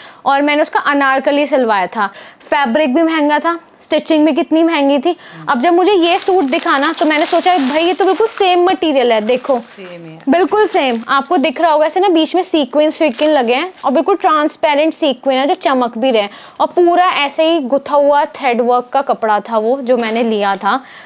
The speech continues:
Speaker 1: अब ये सूट मुझे पाँच सौ तीस रुपये का पड़ा, तो फिर भी सस्ता नहीं है कितना, जिस हिसाब से हम वो लेके आए थे। ये इसकी चुन्नी है, चुन्नी के चारों तरफ ना आपको ये रिबन लगा हुआ है,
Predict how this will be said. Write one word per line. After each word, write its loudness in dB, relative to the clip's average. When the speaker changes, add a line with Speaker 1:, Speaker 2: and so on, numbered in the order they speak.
Speaker 1:
अब -2
ये 2
सूट 0
मुझे 0
पाँच 0
सौ 0
तीस -2
रुपये 0
का 2
पड़ा, 0
तो -6
फिर 0
भी 0
सस्ता -2
नहीं 2
है 2
कितना, -2
जिस -2
हिसाब 0
से -6
हम 0
वो 2
लेके 0
आए -2
थे। -4
ये 2
इसकी -2
चुन्नी 0
है, -4
चुन्नी 2
के 2
चारों 2
तरफ 0
ना 0
आपको -2
ये 2
रिबन 2
लगा 0
हुआ 0
है, -6